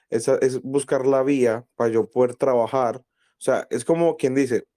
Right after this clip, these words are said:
no sé cómo, o sea, tal, tal vez suene feo, pero es como un sacrificio, ¿sí? En un privado tú vas a pagar por tus estudios, pero vas a estar legal y con un permiso de trabajo también.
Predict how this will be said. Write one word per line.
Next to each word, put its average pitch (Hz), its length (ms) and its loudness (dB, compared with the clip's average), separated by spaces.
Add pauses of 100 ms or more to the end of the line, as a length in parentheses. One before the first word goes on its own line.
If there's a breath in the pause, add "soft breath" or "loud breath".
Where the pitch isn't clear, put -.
no 131 260 -2
sé 147 120 0
cómo, 147 180 0
o 147 40 2
sea, 131 160 -2 (140)
tal, 131 220 -2
tal 139 120 0
vez 143 140 2
suene 139 160 -2
feo, 123 280 0
pero 131 120 -2
es 113 80 -4
como 139 160 -2
un 123 80 -4
sacrificio, 120 560 -4
¿sí? 131 240 -4 (300 soft breath)
En 127 120 0
un 139 140 -2
privado 147 400 2
tú 123 140 0
vas 123 160 4
a 151 60 -4
pagar 131 460 0
por - 140 -8
tus 107 160 -10
estudios, 107 560 0 (280 loud breath)
pero 156 220 2
vas 135 100 -2
a 127 40 -6
estar 120 240 -4
legal 131 360 2
y 143 100 -2
con 131 160 0
un 117 120 -4
permiso 120 400 0
de 127 80 2
trabajo 113 380 -2
también. 107 460 -2